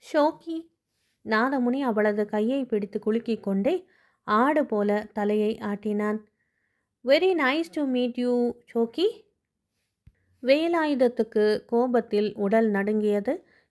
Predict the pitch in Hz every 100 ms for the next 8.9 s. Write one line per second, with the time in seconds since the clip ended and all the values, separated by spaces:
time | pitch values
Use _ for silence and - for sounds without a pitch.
0 | - 269 311 349 330 330 311 240 226 214
1 | 214 220 220 226 269 302 - 214 214 214
2 | 220 - - 202 233 269 269 240 226 240
3 | 240 247 247 320 320 208 208 254 302 202
4 | 208 233 247 233 214 214 214 214 214 220
5 | 220 _ _ _ _ _ - 320 381 302
6 | - 285 359 _ _ - 254 240 285 285
7 | 294 269 220 208 208 220 214 220 226 _
8 | _ _ _ 254 294 330 294 285 311